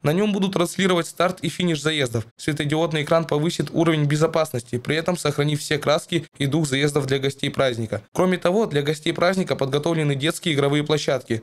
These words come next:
Будет организовано катание на лошадях и оленьих упряжках, открыт каток и организованы выступления творческих коллективов.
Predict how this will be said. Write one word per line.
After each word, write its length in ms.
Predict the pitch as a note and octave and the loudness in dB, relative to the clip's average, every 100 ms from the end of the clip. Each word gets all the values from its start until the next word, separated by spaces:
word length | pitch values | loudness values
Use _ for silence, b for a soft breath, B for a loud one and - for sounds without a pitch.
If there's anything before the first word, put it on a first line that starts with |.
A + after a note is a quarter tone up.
| B | B
Будет 240 | D3+ E3+ D3+ | 0 2 0
организовано 600 | C#3 D3 C#3+ D#3+ D3+ C#3 | 0 0 2 2 2 0
катание 360 | C3 D3+ D3+ | 0 0 0
на 140 | C#3+ C#3 | 2 0
лошадях 380 | C3 C#3+ D#3+ - | 0 0 -2 -2
и 100 | C#3 | -2
оленьих 380 | C3 D3 D3+ D3 | 0 2 0 0
упряжках, 500 | C#3+ C#3 - A2 - | 0 0 0 -6 -2
открыт 400 | C3 A#2+ D#3 D3 | -2 -2 -4 -2
каток 320 | C3+ F3+ F#3 | -2 -2 -2
и 80 | C#3 | -2
организованы 580 | C3+ C3 C3+ C3+ E3 D3+ | -2 0 -2 0 0 0
выступления 520 | C3+ - C3+ D#3 D#3+ | -2 -2 -4 -2 -2
творческих 480 | C#3+ D3 D3+ - D3 | 0 0 -2 -4 -4
коллективов. 500 | D3+ D3 D3 C3 G#2+ | -2 -4 -2 -2 -2